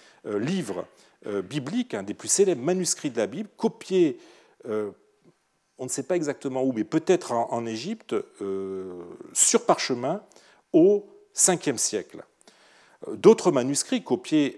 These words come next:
euh, dans le milieu où évoluait notre moine pouvaient aussi avoir, euh, incorporé cette petite notice et du coup, il aurait souhaité, euh, la recopier et la garder, euh, pour lui. Alors, les, les lignes douze,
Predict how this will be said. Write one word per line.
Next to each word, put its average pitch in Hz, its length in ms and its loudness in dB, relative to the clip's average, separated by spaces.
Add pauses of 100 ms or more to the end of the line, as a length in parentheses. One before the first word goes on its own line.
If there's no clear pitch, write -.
euh, 98 280 -4
dans 120 480 2
le 104 100 -6
milieu 120 300 -6
où 120 80 2
évoluait 104 340 -4
notre 95 300 -10
moine 170 280 -6
pouvaient 120 280 -2
aussi 196 420 2
avoir, 123 540 0
euh, 98 180 -12
incorporé 120 640 -4
cette - 340 -8
petite 117 480 -10 (120)
notice 104 560 -12
et 104 60 -14
du 90 120 -16
coup, 214 320 -6 (300)
il 104 120 -8
aurait 107 200 -4
souhaité, - 680 -6
euh, 95 260 -12 (300)
la 90 300 -10 (100)
recopier 123 600 -10
et 110 40 -10
la 101 140 -8
garder, 98 460 -10
euh, 104 80 -8
pour 98 220 -8
lui. - 200 -20 (1300)
Alors, 180 520 6 (140)
les, 196 500 2 (300)
les 143 160 0
lignes 190 400 -2
douze, 131 520 -2